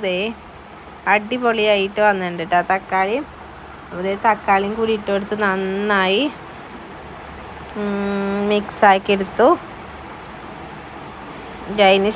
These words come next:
ശേഷം മല്ലിപ്പൊടിയും മുളക് പൊടി, മഞ്ഞൾപ്പൊടി, ഗരം മസാലപ്പൊടിയും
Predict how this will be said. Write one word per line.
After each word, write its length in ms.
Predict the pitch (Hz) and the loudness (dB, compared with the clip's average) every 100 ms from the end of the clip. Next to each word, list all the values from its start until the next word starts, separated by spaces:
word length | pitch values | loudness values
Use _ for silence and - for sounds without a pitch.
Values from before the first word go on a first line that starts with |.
| 240 | 8
ശേഷം 400 | 220 214 247 277 254 | 8 8 4 4 2
മല്ലിപ്പൊടിയും 760 | 214 202 190 - 190 214 220 - - - - - - - - 208 | 2 0 -2 0 0 2 0 -4 -12 -14 -14 -14 -14 -14 -10 2
മുളക് 320 | 214 202 202 202 | 6 8 6 4
പൊടി, 220 | 202 196 214 | 2 4 4
മഞ്ഞൾപ്പൊടി, 640 | 220 214 196 202 202 190 196 220 202 | 2 2 0 0 0 2 2 -2 4
ഗരം 240 | 214 202 196 | 6 6 4
മസാലപ്പൊടിയും 760 | 208 202 185 185 190 196 208 | 4 6 6 4 0 2 0